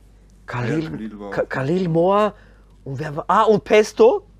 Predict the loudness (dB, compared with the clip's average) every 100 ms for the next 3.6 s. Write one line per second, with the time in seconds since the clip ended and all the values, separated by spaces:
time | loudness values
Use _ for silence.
0 | _ _ 0 0 0 -8 _ -4 -4 -2
1 | 0 0 0 -2 -2 -2 0 4 4 2
2 | -10 -20 -20 _ _ _ _ -20 _ -20
3 | _ -2 2 4 4